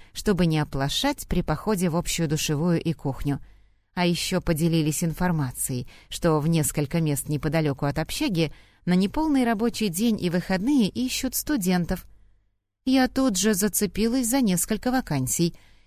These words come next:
и уже на следующий день планировала попытать удачу на этих направлениях. Деньги мне были нужны просто позарез, ведь в кошелечке осталось всего лишь несколько мятых банкнот от матери и еще столько же ранее сворованных у нее же.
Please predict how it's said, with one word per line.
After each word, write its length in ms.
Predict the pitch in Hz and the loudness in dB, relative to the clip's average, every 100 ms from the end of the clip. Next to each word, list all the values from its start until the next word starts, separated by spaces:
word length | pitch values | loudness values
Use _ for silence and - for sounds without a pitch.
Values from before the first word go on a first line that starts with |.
| _ | _
и 140 | - 170 | -4 -2
уже 260 | 156 160 | -2 -2
на 140 | 196 170 | -2 -2
следующий 720 | - 175 175 143 143 - 143 | 0 0 0 -2 -6 -6 -6
день 320 | 135 247 294 | -4 -2 -4
планировала 640 | - 175 220 294 254 254 | -4 -4 -2 -2 -2 -4
попытать 460 | 247 220 208 214 - | -4 -2 0 0 0
удачу 440 | 180 185 214 - | 0 0 0 -2
на 220 | 180 170 175 | 0 0 0
этих 260 | - - | -4 -6
направлениях. 760 | 160 160 143 131 127 123 131 - - _ _ _ _ _ - | -2 -2 0 -2 -2 -4 -6 -10 -20 _ _ _ _ _ -4
Деньги 480 | 208 254 240 214 | 0 4 4 4
мне 220 | 226 220 208 | 4 2 2
были 240 | 214 208 | 2 2
нужны 400 | 196 196 175 190 | 2 0 0 -2
просто 500 | - 165 165 160 160 | 0 2 2 0 -2
позарез, 640 | - 151 147 135 131 131 - - - _ - | -2 -2 0 -2 -4 -4 -8 -14 -20 _ -2
ведь 280 | 277 330 - | 0 0 -2
в 80 | |
кошелечке 760 | - 339 339 277 254 247 - 277 | -2 -2 2 4 4 2 0 0
осталось 500 | 262 226 220 233 - | 0 2 2 2 -2
всего 360 | - 202 170 | -4 -2 0
лишь 260 | 202 190 - | 0 0 -2
несколько 580 | 170 220 - 240 233 240 | -2 -2 -2 -4 -2 0
мятых 480 | 196 196 208 208 180 | 2 0 0 -2 0
банкнот 580 | 185 170 - 151 165 | 0 0 -2 -2 -2
от 120 | 160 139 | -2 -2
матери 560 | 135 131 - 127 151 - - _ _ - | -2 -2 -4 -4 -4 -8 -20 _ _ -2
и 60 | 247 | 2
еще 340 | 240 214 254 | 4 4 0
столько 380 | - 233 214 202 | 2 2 2 2
же 120 | 190 | 4
ранее 320 | 190 190 165 | 4 2 2
сворованных 680 | 160 156 160 175 160 151 - | 0 0 2 2 0 -2 -2
у 20 | |
нее 340 | 160 151 139 139 | -2 0 0 -2
же. 200 | 131 | -4